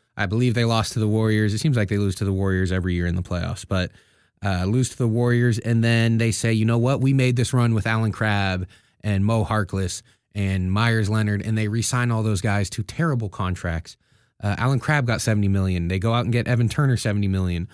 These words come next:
Mo Harkless gets forty-something million, uh, which, you know what, is probably the only good contract out of all of them. They give Myers Leonard forty million. Uh, so they're hamstrung. They're handcuffed with some of these terrible deals. And so as I s-,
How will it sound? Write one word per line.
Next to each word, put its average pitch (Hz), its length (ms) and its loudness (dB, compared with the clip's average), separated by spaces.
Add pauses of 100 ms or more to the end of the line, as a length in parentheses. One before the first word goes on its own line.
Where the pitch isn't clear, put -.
(280)
Mo 117 160 2
Harkless 127 400 -2
gets 107 160 -2
forty-something 95 680 -2
million, 90 540 -2
uh, 82 140 -10
which, 123 260 -2 (340)
you 143 60 0
know 151 140 4
what, 160 200 4
is 143 140 2
probably 151 240 2
the 131 120 0
only 143 260 2
good 123 500 2
contract 110 580 0
out 104 120 2
of 95 100 -2
all 95 220 0
of 82 80 -2
them. 80 160 -4 (240)
They 113 80 0
give 123 120 2
Myers 120 300 4
Leonard 131 320 4
forty 98 280 0
million. 87 440 -2 (340)
Uh, 95 220 -2
so 113 220 -2
they're 175 240 2
hamstrung. 120 720 0
They're 127 160 2
handcuffed 143 720 0 (340)
with 110 100 -2
some 123 160 2
of 120 60 2
these 113 160 2
terrible 113 360 0
deals. 92 440 -4 (400)
And 107 180 -2
so 113 440 -2
as 120 180 2
I 123 120 2
s-, 101 100 -2